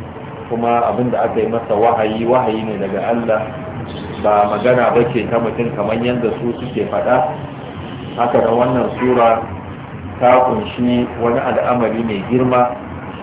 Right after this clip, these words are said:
wanda yana daga cikin manyan mu'jizozi na manzo Allah sallallahu alaihi wa sallama, da Allah ya jar-, jarabi kafirai da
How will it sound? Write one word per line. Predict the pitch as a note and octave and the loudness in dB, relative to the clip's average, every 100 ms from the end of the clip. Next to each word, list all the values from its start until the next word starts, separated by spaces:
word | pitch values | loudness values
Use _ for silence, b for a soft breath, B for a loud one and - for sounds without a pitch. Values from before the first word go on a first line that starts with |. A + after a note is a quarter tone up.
| - - - | -12 -10 -6
wanda | A2+ B2+ | -2 2
yana | A#2+ B2 G#2+ | 4 4 2
daga | G2+ G#2 G2+ | 0 -2 -2
cikin | B2 B2 | -2 0
manyan | C#3+ C3+ A#2+ A#2+ | 2 2 2 0
mu'jizozi | B2 B2 A#2+ A#2+ A#2+ A#2 A#2+ B2 | 0 0 -2 2 4 4 0 -2
na | |
manzo | B2 A2+ G2+ | 0 0 2
Allah | A2+ A#2 G#2+ | 2 2 0
sallallahu | - G#2+ G#2 G#2+ A2+ G#2+ | -2 -2 -2 2 2 2
alaihi | G#2+ A2 A2 G#2+ | 2 0 -2 -4
wa | G#2+ - | -4 -2
sallama, | A#2+ B2 A2+ A2+ A2+ - - - - - - G#2+ | -2 2 2 2 0 -2 -10 -14 -14 -14 -8 0
da | G#2 | 2
Allah | B2 A#2 | 4 4
ya | A2+ A2+ | 4 4
jar-, | G#2+ F#2+ F#2 | 0 -2 -4
jarabi | G#2 G#2 G#2 A#2+ | 0 2 2 0
kafirai | A#2 G2+ G2+ A2 A2+ | 4 2 4 2 2
da | A2 G2 F#2+ | 2 0 -2